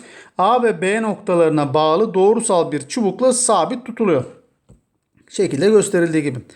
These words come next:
A B C açısı doksandan büyük olduğuna göre, ha, şurası doksandan büyükmüş. Yani ne diyoruz? Geniş açı değil mi?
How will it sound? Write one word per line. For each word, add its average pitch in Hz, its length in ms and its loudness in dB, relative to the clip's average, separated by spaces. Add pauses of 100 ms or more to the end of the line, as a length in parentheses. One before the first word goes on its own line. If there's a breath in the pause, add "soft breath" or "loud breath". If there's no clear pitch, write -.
(500 loud breath)
A 196 540 2
B 226 380 2
C 240 180 -2
açısı 214 440 -4
doksandan 214 720 2
büyük 220 260 0
olduğuna 202 400 2
göre, 156 220 2
ha, 156 200 0
şurası 196 480 -2
doksandan 196 680 0
büyükmüş. 185 440 -4
Yani 170 240 2
ne 190 140 -2
diyoruz? 165 380 0
Geniş 165 360 -2
açı 135 180 -4
değil 233 140 2
mi? 143 80 -2